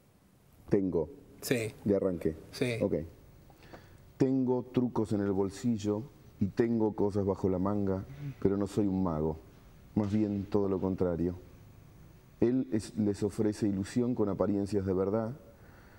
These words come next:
Speaker 1: Yo les doy la verdad bajo el grato disfraz de la ilusión. Para empezar, puedo hacer que el tiempo vuelva atrás.
Speaker 2: Bien. Eh, a-, ahí hay como un, una primer unidad de, del monólogo.
Speaker 1: Ujú.
Speaker 2: Eh, eh,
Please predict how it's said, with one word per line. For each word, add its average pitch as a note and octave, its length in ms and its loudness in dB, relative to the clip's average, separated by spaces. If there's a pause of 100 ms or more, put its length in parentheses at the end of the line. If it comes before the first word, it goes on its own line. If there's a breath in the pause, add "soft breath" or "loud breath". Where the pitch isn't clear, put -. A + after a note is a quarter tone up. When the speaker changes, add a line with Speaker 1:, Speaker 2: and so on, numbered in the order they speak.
(260 loud breath)
Speaker 1:
Yo G#2 160 2
les G#2+ 140 0
doy G#2 160 2
la G2+ 100 2
verdad G2 340 0
bajo G2+ 220 0
el F2 120 0
grato G#2+ 360 0
disfraz F#2+ 380 -2
de F#2+ 80 0
la F2+ 80 0
ilusión. E2+ 540 -4 (840)
Para G#2 160 2
empezar, A2+ 540 -2 (720)
puedo G#2+ 200 2
hacer G2+ 240 -2
que G#2+ 80 0
el F#2+ 100 0
tiempo G2 340 0
vuelva F2+ 280 0
atrás. - 480 -6 (140)
Speaker 2:
Bien. A1+ 240 -2 (640 loud breath)
Eh, A#2+ 240 -2 (840)
a-, A#2+ 260 -2
ahí D3 320 0
hay B2 160 0
como A#2+ 240 0
un, A#2 260 -2 (240)
una B2 220 0
primer C3+ 580 -2 (340 loud breath)
unidad B2+ 420 0
de, B2 140 0
del A#2+ 240 -2
monólogo. B2+ 560 0
Speaker 1:
Ujú. A#2 280 2
Speaker 2:
Eh, B2+ 120 0 (100)
eh, B2+ 100 0